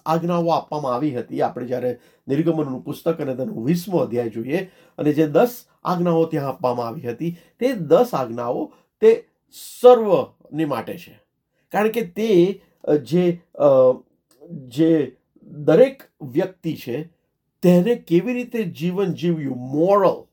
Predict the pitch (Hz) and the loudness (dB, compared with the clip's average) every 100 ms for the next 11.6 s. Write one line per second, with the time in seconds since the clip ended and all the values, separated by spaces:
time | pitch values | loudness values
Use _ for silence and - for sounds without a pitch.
0 | _ _ _ _ _ _ _ _ _ _ | _ _ _ _ _ _ _ _ _ _
1 | _ _ _ _ _ _ _ 123 123 208 | _ _ _ _ _ _ _ -2 2 2
2 | 214 294 - 202 196 202 196 170 175 180 | 0 -8 -6 -6 -4 -2 -2 -4 -4 -2
3 | 170 160 170 165 165 156 135 123 120 107 | -2 -2 -2 0 0 0 -2 -6 -8 -10
4 | 101 - 80 _ _ _ _ _ _ 220 | -14 -20 _ _ _ _ _ _ _ -4
5 | 175 - 262 269 156 156 226 - _ 120 | -4 0 0 0 -4 -4 -6 -12 _ -2
6 | 156 165 147 160 185 175 160 156 143 139 | 2 2 2 0 -2 0 2 2 0 -4
7 | 143 131 - _ - - - 143 156 180 | -4 -4 -10 _ -8 -8 -8 -6 0 0
8 | 180 135 131 - 117 - _ _ _ - | 0 -6 -6 -6 -8 -8 _ _ _ -20
9 | - 170 175 - _ 185 180 151 - 127 | -4 -2 -2 -6 _ 0 2 0 -2 -8
10 | 117 113 _ _ - 135 165 180 165 190 | -8 -10 _ _ -4 0 2 2 2 2
11 | 185 165 143 139 113 | 0 -2 -2 -4 -8